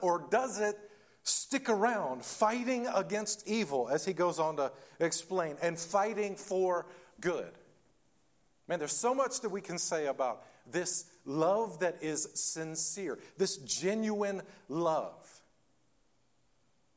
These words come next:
I fully expect that if you genuinely love me, you will do whatever it takes to see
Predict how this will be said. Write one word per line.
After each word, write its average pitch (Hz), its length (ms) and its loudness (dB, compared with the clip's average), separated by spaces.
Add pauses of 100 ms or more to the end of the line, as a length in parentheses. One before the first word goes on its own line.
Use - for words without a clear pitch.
(480)
I 180 120 2
fully 185 320 0
expect 165 560 -2
that 143 180 0
if 151 200 -2
you 165 360 -4
genuinely 190 1000 -2
love 156 500 0 (120)
me, 147 400 -8 (560)
you 175 100 -4
will 175 100 0
do 143 160 -2
whatever 165 640 0
it 151 180 -4
takes 113 360 -6
to 120 120 -10
see 151 540 -4